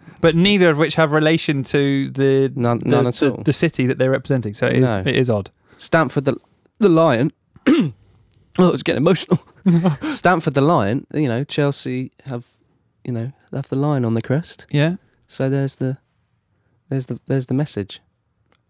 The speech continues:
Speaker 1: Okay. And N-, Newcastle, eh? The Magpies,
Speaker 2: The
Speaker 1: black and white.
Speaker 2: Magpies, yeah,
Speaker 1: I mean,
Speaker 2: yeah.
Speaker 1: that's kind of a straightforward one, isn't it?
Speaker 2: Yeah,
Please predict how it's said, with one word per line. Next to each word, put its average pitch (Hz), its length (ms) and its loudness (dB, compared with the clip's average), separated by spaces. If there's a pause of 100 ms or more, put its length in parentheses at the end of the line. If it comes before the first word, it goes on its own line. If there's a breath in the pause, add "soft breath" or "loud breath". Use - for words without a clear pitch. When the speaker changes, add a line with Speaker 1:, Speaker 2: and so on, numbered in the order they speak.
(600)
Speaker 1:
Okay. 151 320 -4 (380)
And 147 220 2
N-, 147 140 -6 (160)
Newcastle, 147 500 2
eh? 143 80 2 (180)
The 143 80 0
Magpies, 143 540 0
Speaker 2:
The - 60 -8
Speaker 1:
black 131 180 0
and 127 80 0
white. 139 80 2
Speaker 2:
Magpies, - 220 -4
yeah, 117 120 0
Speaker 1:
I 120 60 2
mean, 127 80 2
Speaker 2:
yeah. 123 60 0
Speaker 1:
that's 135 120 -2
kind 123 160 0
of 110 140 -4
a 104 80 -4 (300)
straightforward 117 440 -4
one, 147 140 -2
isn't 175 160 -4
it? - 60 -14 (100)
Speaker 2:
Yeah, 135 260 2